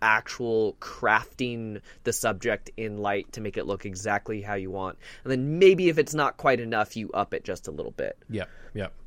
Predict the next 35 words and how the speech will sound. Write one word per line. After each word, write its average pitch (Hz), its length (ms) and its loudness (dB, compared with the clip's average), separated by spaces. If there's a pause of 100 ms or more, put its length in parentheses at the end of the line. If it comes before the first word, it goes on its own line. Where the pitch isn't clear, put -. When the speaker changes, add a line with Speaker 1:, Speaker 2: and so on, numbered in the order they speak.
(440)
Speaker 2:
Yeah, 180 180 6
and 156 100 4
there's, 190 140 2 (120)
there's 208 220 0
tons 180 180 4
of 110 80 0
options 95 380 2
here, 98 160 -4
right? 98 400 -2
I 104 40 -6
mean, 104 120 -2
if 98 100 -4
you're 107 100 -2
shooting, 107 540 0
um, 95 560 -6
if - 200 -16
you're 127 80 2
shooting 104 180 0
stills, 110 640 2
like, 98 300 -8 (160)
if 104 140 -10
you've 98 140 -6
got 107 200 2
the 107 80 -4
budget, 101 360 0
you 101 120 -8
can 95 300 -8
go 104 220 0
all 101 100 2
the 101 80 -2
way 101 200 0
into 98 280 -6
really 104 240 -4
fancy 104 420 -6
strobes. 104 640 0